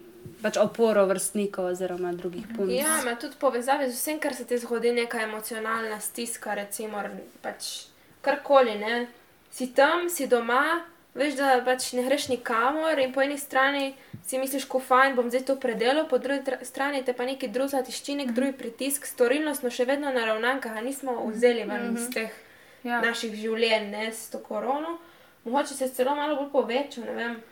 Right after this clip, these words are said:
Speaker 3: In še pa pač si, ena stvar je ta storilnost, druga stvar pa se mi zdi, da je to, da v bistvu preko poročil, preko vsega smo cel cajt, cel čas pozvani k temu, pač mislite na kolektivno dobro, ne, mislite pač
Speaker 2: Mhm.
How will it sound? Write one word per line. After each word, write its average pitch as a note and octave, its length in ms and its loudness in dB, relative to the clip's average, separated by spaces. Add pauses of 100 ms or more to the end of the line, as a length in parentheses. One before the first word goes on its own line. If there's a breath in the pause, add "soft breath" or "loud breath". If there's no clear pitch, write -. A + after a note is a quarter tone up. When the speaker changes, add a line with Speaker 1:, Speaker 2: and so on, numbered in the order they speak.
(300 soft breath)
Speaker 3:
In A#3 240 2
še B3+ 180 0
pa B3+ 180 2
pač A#3 280 -4 (100)
si, - 320 -8
ena A#3+ 240 6
stvar A#3+ 200 6
je A#3 80 4
ta A#3+ 100 2
storilnost, A#3+ 520 2
druga B3+ 200 4
stvar B3 280 0
pa C4 120 2
se B3+ 100 0
mi A#3 120 6
zdi, A3+ 100 -4
da C4 100 8
je A#3 120 6
to, A#3+ 140 2
da A#3 100 6
v A3+ 60 4
bistvu A#3 380 4 (440 loud breath)
preko - 260 -2
poročil, A3+ 640 -2
preko A#3 240 -2
vsega A#3 340 2
smo A3+ 260 0
cel B3+ 240 4
cajt, A#3 460 0 (220)
cel A3+ 180 -8
čas A#3 220 0
pozvani G#3+ 580 8
k - 80 -6
temu, A3+ 320 6
pač G#3 260 2
mislite A3 400 0
na G3+ 120 -2 (520 loud breath)
kolektivno A3+ 640 4
dobro, F#3 440 6
ne, A#3 200 8
mislite A3+ 560 2
pač A#3 320 0
Speaker 2:
Mhm. C#4 160 0